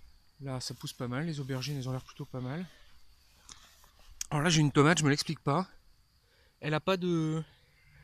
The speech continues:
elle a plus de haut, mais elle a pas l'air d'avoir été abîmée non plus. On dirait qu'elle a été, euh, je sais pas ce qui lui est arrivé à cette tomate, elle a plus du tout de, de quoi repartir, il n'y a plus que des feuilles.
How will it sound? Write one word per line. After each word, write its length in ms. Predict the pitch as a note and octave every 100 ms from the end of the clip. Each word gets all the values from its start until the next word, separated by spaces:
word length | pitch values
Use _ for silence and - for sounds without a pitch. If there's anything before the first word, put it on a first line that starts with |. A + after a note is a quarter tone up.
| _ - - - -
elle 80 |
a 60 | D3+
plus 160 | - F#3+
de 100 | F#3
haut, 220 | F3 G3
mais 100 | F3
elle 60 |
a 60 | C#3+
pas 100 | F#3
l'air 100 | G#3
d'avoir 220 | G3 E3+
été 140 | D#3+ D#3+
abîmée 260 | D3+ D#3+
non 140 | D#3+ D3+
plus. 260 | D3+ F#3 - - - - - - - - - -
On 80 | D3+
dirait 220 | D3 D#3
qu'elle 180 | D#3+ D3
a 40 |
été, 340 | C#3 E3 D3+ D3
euh, 340 | C3+ C3+ C3+ C3+ - - - - - - - - -
je 40 |
sais 60 | -
pas 80 | F3+
ce 80 |
qui 60 | -
lui 40 |
est 60 | E3+
arrivé 220 | C#3 B2+
à 520 | D3+ D3 D3 C#3+ -
cette 220 | C3+ C3+ -
tomate, 240 | C#3+ E3+
elle 100 | C#3+
a 60 | C#3
plus 140 | F#3+
du 120 | F#3
tout 140 | F3+ F3+
de, 340 | D#3+ D3 C#3+ - - - - - - -
de 100 | D3
quoi 160 | D3+
repartir, 460 | - C#3+ - D3 -
il 40 | D#3
n'y 40 |
a 40 |
plus 120 | - E3
que 60 |
des 100 | D3
feuilles. 320 | - D3 F3